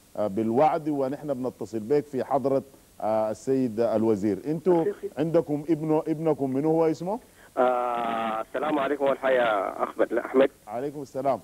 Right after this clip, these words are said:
Speaker 2: وبنشكرك نحن جزيل الشكر والله يعني على مواقفك، آه، آه، الطيبة جدًا يعني. وبنقول يعني إحنا هي عندنا ابننا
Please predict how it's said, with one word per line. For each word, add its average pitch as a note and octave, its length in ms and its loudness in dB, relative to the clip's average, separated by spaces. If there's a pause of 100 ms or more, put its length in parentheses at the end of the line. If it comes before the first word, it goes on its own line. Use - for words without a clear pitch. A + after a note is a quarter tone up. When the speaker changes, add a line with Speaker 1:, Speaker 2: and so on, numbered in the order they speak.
Speaker 2:
وبنشكرك G#2+ 1400 2
نحن A2+ 460 2
جزيل A#2 320 4
الشكر B2+ 420 -4
والله A#2+ 320 2
يعني F#2 460 -2
على F2+ 420 -2 (380)
مواقفك، A2+ 460 2 (180)
آه، A2 40 4 (600)
آه، - 80 -10 (480)
الطيبة B2+ 400 4
جدًا A#2 300 -2
يعني. E2+ 280 -6 (800)
وبنقول G#2+ 1700 0
يعني C#3 220 0
إحنا C#3+ 200 -4
هي D3 180 0
عندنا C#3 440 0
ابننا B2 560 0